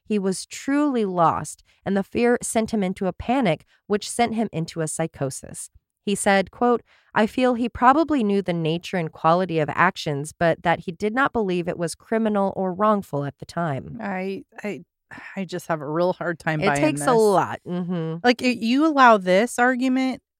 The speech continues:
Speaker 2: look at all the other scenarios you're gonna have to start allowing it.
Speaker 1: Exactly. A second doctor also testified in support of Butch. Doctor Barbara Uri,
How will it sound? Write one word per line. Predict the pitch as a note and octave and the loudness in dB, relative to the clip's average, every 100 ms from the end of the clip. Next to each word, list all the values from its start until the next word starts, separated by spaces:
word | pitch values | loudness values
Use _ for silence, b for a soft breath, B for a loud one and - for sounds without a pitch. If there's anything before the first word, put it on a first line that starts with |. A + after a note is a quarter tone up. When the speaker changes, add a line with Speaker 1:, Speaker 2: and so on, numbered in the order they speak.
| _ - | _ -4
Speaker 2:
look | A3+ G#3 | -2 0
at | G3 | 2
all | F#3+ G#3+ | 4 4
the | A3 | 2
other | G3+ F#3+ | 2 -2
scenarios | - F3 E3+ E3 D3+ E3 | -2 -2 0 2 0 -2
you're | E3+ | -4
gonna | D#3+ | -4
have | D#3 D3 | -2 -4
to | D3 | -6
start | - D3 | -4 -4
allowing | C#3+ C#3 C#3 | 0 0 0
it. | C3+ | -4
Speaker 1:
Exactly. | D3 - E2+ C#3 _ _ _ _ _ _ _ _ | -8 -10 -12 -14 _ _ _ _ _ _ _ _
A | G3 | -2
second | F#3 - D4 F4 C#4 | 0 2 2 2 2
doctor | F#3 D3 - G#3 - | 2 2 0 0 4
also | G#3+ D#4 C#4+ | 4 4 2
testified | A3 D3+ C#3 - - C#3+ D#3 | -2 -2 -4 -6 -2 0 0
in | D3+ | -4
support | D#3 - D#3+ | -6 -4 -2
of | C#3+ - | -2 -2
Butch. | C#3 - - _ _ _ | -4 -4 -12 _ _ _
Doctor | F3+ F#3 F#3+ | 2 2 -2
Barbara | E3 F3 G3+ G#3+ E3+ | 0 2 4 4 2
Uri, | - A3 F#3 D3 F3+ | 2 0 2 0 -2